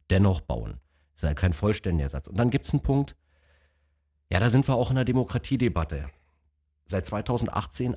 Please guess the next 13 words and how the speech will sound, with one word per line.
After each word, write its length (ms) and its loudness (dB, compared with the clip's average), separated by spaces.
einundzwanzig 760 0
Vorlagen 560 0
in 80 2
der 80 2
Stadtverordnetenversammlung, 1080 -2
die 100 2
sich 120 0
mit 140 0
dem 100 0
Thema 220 2
Staudenhof 560 0
beschäftigt 560 -4
haben. 260 -8